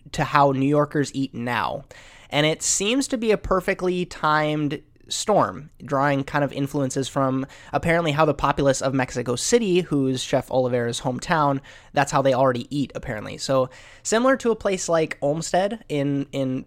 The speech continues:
Prospect Heights that we've covered before on the show, they want Alta to be not more or less like a destination restaurant, but a neighborhood joint, right? So in its efforts to kind of be effortlessly informal,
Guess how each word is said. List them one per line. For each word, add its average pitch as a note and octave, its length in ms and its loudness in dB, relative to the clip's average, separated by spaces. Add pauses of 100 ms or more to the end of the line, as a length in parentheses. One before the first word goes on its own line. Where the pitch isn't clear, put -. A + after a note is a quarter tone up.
(120)
Prospect C#3+ 380 0
Heights D3 240 0
that D3+ 80 -4
we've C#3+ 160 0
covered D3 280 2
before C3+ 240 -2
on D3 100 -2
the E3 60 -6
show, F3 300 -2
they D3 140 0
want D#3+ 400 0
Alta D3 340 0
to C3+ 240 -4
be B2+ 520 -4 (500)
not D#3+ 260 2
more A3 160 2
or G#3+ 60 4
less F#3+ 200 2
like D#3+ 120 4
a D3+ 40 2
destination C#3 680 -2
restaurant, G#3 580 -2
but - 300 4
a C3+ 440 2
neighborhood C3+ 460 2
joint, G#2 280 -8 (120)
right? A2 240 -4 (420)
So C3+ 260 4
in D3 200 -2
its C#3+ 160 0
efforts E3 500 0
to C#3+ 360 0
kind C#3 280 -2
of C3 300 -2 (400)
be C3+ 360 2 (680)
effortlessly D#3+ 880 2 (260)
informal, C#3+ 720 2